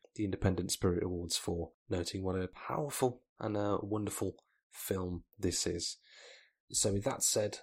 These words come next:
let's get into the nitty and indeed the gritty of Leaving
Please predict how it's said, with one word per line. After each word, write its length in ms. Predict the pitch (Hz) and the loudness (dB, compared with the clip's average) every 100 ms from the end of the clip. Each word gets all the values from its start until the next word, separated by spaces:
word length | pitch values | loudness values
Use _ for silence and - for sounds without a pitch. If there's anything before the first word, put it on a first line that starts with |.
| _ - | _ -2
let's 220 | 117 - | 0 2
get 140 | 110 | 2
into 260 | 107 101 98 | 0 2 2
the 120 | 98 | 4
nitty 480 | 95 95 98 92 - _ _ | 4 2 2 0 -4 _ _
and 300 | 117 147 170 | 0 0 2
indeed 500 | 135 120 104 98 98 - _ - | 0 0 0 0 -2 -6 _ -12
the 200 | - 147 | 0 2
gritty 540 | - 90 - 87 82 - _ _ - | 4 4 4 4 2 -4 _ _ -6
of 160 | 92 | -6
Leaving 580 | 90 98 107 107 104 98 | -2 0 2 2 0 -4